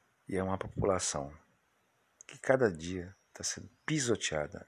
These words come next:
e esmagada. Trinta por cento em Curitiba de ma-, tri-, trinta por cento não,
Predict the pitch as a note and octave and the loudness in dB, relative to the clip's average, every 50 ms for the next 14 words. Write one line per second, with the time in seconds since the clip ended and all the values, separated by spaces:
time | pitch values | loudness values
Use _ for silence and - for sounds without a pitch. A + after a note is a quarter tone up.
0 | _ - G2+ F#2+ F2+ D#2+ D2+ C#2 B1+ B1+ C2+ C#2 - - - - _ _ _ _ | _ -8 -8 -6 -6 -4 -4 -4 -4 -4 -4 -4 -6 -8 -12 -20 _ _ _ _
1 | _ - - - - - _ _ _ _ - - G#3 A3 G#3 - - F#3 F3 - | _ -20 -20 -20 -20 -20 _ _ _ _ -2 2 4 4 4 4 4 2 2 2
2 | - F3+ E3 C#3+ - - - - C#3+ C#3 B2+ - - A#2 G#2+ - - G2+ F#2+ F#2+ | 2 0 2 4 4 4 6 8 8 8 6 6 2 -4 -8 -4 -2 0 0 0
3 | F2+ - - - - G#2 F#2 G2 F2+ F2 E2+ E2+ - - - - - - _ - | 0 -2 -4 -2 -2 -2 -2 -2 -2 -2 -2 -4 -6 -8 -10 -14 -14 -14 _ -12
4 | - - - - - - - D#3 D3+ - - - - - C3+ - A#2+ A2+ | -10 -10 -10 -12 -14 -12 -10 -6 -4 -2 -2 -2 -2 -4 -2 -2 -2 -4